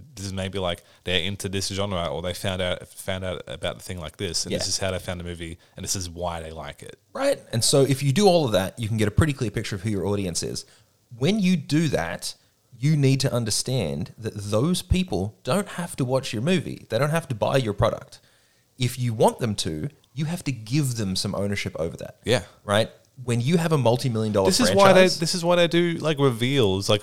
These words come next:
Speaker 2: Yeah.
Speaker 1: first time reveals at Comic-Con.
Speaker 2: Yeah, it's for the audience because the audience is the reason the thing makes money and they get to make another one.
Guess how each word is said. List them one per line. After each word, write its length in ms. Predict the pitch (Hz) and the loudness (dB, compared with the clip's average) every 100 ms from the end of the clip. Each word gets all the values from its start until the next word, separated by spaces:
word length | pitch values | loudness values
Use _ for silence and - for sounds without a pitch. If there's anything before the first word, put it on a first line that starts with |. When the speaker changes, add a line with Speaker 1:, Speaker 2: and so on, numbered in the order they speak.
| - | 0
Speaker 2:
Yeah. 140 | 123 123 | 6 6
Speaker 1:
first 180 | 123 | 6
time 160 | - 127 | 2 2
reveals 340 | 110 113 107 | 2 2 0
at 120 | 101 - | 0 -4
Comic-Con. 420 | 156 156 - - | -6 -6 -8 0
Speaker 2:
Yeah, 200 | - - | 0 0
it's 160 | 123 - | -4 -4
for 360 | - 143 151 127 | -2 2 4 4
the 100 | 101 | 2
audience 380 | 123 123 90 | 2 2 0
because 260 | - - 110 | -4 -2 -2
the 100 | 123 | -2
audience 420 | 113 120 131 113 | -2 0 0 0
is 80 | 113 | -2
the 100 | 101 | -4
reason 540 | 95 98 104 104 104 92 | -6 -4 -2 0 0 -2
the 80 | |
thing 260 | 90 107 98 | -2 -4 -2
makes 240 | 92 92 | -4 -4
money 320 | 95 90 156 101 | -2 0 0 -2
and 100 | 101 | -2
they 80 | |
get 140 | 95 95 | -2 -4
to 80 | 92 | -2
make 160 | 90 | -4
another 300 | 85 85 82 | -2 -2 -2
one. 240 | 71 53 | -4 -8